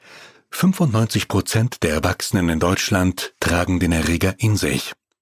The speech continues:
Windpocken beeinträchtigen im Wesentlichen durch Fieber und Juckreiz das Befinden.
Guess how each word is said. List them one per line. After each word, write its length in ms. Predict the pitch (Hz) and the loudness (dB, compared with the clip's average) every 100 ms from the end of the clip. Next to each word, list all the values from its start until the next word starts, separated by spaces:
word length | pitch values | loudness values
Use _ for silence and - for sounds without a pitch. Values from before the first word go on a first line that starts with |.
| _ _ _ _ - | _ _ _ _ -2
Windpocken 540 | 143 170 - 147 147 | 0 0 -2 0 2
beeinträchtigen 720 | 107 85 95 110 101 - 110 98 | 2 2 0 0 -2 0 2 2
im 140 | 82 | 2
Wesentlichen 640 | 90 101 98 98 - 107 | 2 2 2 2 2 0
durch 220 | 80 80 | 0 -2
Fieber 320 | - 143 123 87 | 0 2 2 2
und 160 | 82 | 0
Juckreiz 580 | 101 98 90 87 82 - | 0 0 0 0 0 -2
das 180 | 98 - | -2 -2
Befinden. 680 | - - 151 156 - 65 | -2 0 0 0 -2 -4